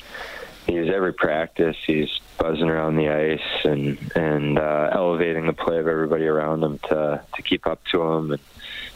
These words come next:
I mean, he's, he's always on the ice after practice. He's, um, out there working on power play before practices. He's, uh, you know, he's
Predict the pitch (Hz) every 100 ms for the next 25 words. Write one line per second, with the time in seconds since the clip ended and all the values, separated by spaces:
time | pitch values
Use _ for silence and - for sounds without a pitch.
0 | - 80 78 78 73 - - 80 87 82
1 | 82 82 82 82 85 82 82 82 82 80
2 | - 85 90 85 82 - 85 80 - -
3 | 78 73 - - - - - - - -
4 | 80 78 76 87 90 87 85 85 87 85
5 | 78 80 82 85 - 85 78 76 - 82
6 | - 82 80 - 80 - 82 80 80 76
7 | - 80 78 76 - 80 78 78 76 76
8 | - - 87 82 80 80 76